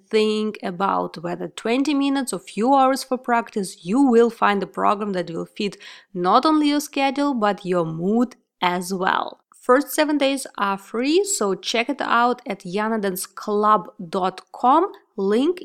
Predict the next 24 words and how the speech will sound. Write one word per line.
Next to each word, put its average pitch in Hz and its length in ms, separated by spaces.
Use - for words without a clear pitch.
in 226 120
the 185 80
show 226 260
notes. 196 520
Hello, 277 400
dear 302 240
dancers. 247 720
Welcome 254 680
to 208 200
a 170 120
new 180 400
episode 220 560
of 165 160
the 160 80
Belly 220 360
Dance 208 300
Live 170 440
podcast. - 580
This 320 180
is - 120
gonna 330 280
be 320 140
a 254 180
solo 277 680